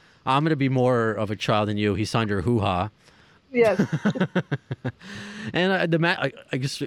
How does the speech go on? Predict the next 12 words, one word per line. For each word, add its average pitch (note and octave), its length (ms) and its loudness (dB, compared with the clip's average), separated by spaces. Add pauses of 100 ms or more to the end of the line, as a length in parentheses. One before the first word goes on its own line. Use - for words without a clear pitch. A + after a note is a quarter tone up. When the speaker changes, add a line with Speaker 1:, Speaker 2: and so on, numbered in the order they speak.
(140)
Speaker 1:
any D3+ 180 2
G C#3 200 2
N C3+ 80 2
R B2 160 2
fans, G#2+ 560 -2
the A2 140 -4
Matt B2 180 0
Sorum, B2+ 400 -2
uh, A2 140 0
thing A#2 200 -4
is A2 120 -4
funny. A2 460 -4